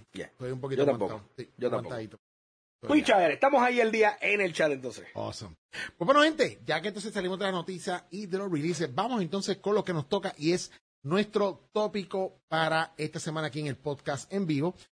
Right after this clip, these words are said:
Speaker 2: Y esta semana lo que toca es un top three. Y tú saben que la semana pasada, el compañero Gato Nevita este video, tocamos una de las noticias que se discutió en el podcast, que fue el hecho de que ya se está, eh, se está comenzando en las, eh, tempranas etapas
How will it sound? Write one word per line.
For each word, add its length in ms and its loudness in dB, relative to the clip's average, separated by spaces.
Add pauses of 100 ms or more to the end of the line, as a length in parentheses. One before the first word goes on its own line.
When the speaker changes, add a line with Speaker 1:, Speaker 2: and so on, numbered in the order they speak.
(220)
Speaker 2:
Y 120 0
esta 180 -2
semana 240 0
lo 40 0
que 80 -4
toca 240 -2
es 180 -6
un 280 -6
top 360 0
three. 220 -16 (460)
Y 60 -4
tú 100 0
saben 260 4
que 100 -2
la 100 -2
semana 240 0
pasada, 480 0
el 80 -18
compañero 380 -2
Gato 180 0
Nevita 280 0
este 100 -2
video, 180 2
tocamos 340 -2
una 180 2
de 60 6
las 80 4
noticias 420 -4
que 400 -2
se 160 -8
discutió 340 -10
en 60 -2
el 60 -4
podcast, 440 -8 (420)
que 120 0
fue 160 0
el 60 6
hecho 180 0
de 280 -2
que 560 0
ya 120 0
se 80 -6
está, 260 -2
eh, 280 0
se 100 -8
está 1080 -2
comenzando 600 -4 (420)
en 220 -6
las, 400 -2
eh, 80 -8
tempranas 760 -4
etapas 520 -4